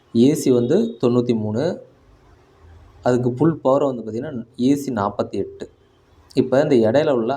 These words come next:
அஞ்சுக்கு பவர் வரணும். அதுவும் பி போர்டுக்கு ஒரு நம்பர் தான் வரணும். ஆனா அதை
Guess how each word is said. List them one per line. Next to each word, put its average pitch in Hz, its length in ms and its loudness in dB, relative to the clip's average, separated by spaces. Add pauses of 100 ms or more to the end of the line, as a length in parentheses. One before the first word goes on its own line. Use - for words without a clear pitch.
(100)
அஞ்சுக்கு 147 440 -8 (140)
பவர் 113 340 0
வரணும். 110 360 -4 (640)
அதுவும் 135 260 2
பி 160 100 4 (120)
போர்டுக்கு 143 400 0
ஒரு 117 140 -2
நம்பர் 123 280 -2
தான் 127 140 2
வரணும். 120 340 -2
ஆனா 117 200 -2
அதை 107 120 -2